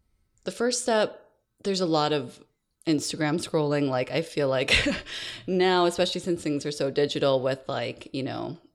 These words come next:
restaurants being straight up closed most of the year, like, a lot of the ways that restaurants interact with their customers and try to find new customers is through Instagram. So that's just, like,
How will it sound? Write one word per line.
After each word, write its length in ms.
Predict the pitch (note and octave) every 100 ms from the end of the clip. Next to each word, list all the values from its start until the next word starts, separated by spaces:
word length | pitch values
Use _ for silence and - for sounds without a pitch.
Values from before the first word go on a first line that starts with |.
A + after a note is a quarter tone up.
| _ -
restaurants 420 | C#3 - B2+ C#3+
being 220 | C3 B2+
straight 200 | - B2+
up 200 | B2 -
closed 440 | - C#3+ B2+ B2+
most 280 | - B2+ A#2+
of 100 | C3+
the 80 | C3
year, 380 | C3+ C#3+ C3 C3 - - - - - -
like, 220 | C#3 C#3+
a 20 |
lot 220 | C#3 C3+
of 100 | C#3
the 100 | C#3
ways 400 | C3+ B2+ A#2+ A#2
that 320 | - A#2+ -
restaurants 540 | - A#2+ - C#3 - -
interact 480 | B2 B2+ - D3 -
with 220 | C#3+ -
their 100 | C#3
customers 540 | F3 G3+ - F#3 F3
and 100 | D#3+
try 100 | E3+
to 60 | D3
find 220 | D3+ D3
new 100 | G3+
customers 560 | G3+ F#3+ - E3 D3+ C#3+
is 120 | C#3
through 520 | - C#3+ C3 C3 - -
Instagram. 520 | C3+ - D#3+ C#3 C#3
So 120 | -
that's 240 | C#3 -
just, 200 | - -
like, 460 | C#3 B2+ - - -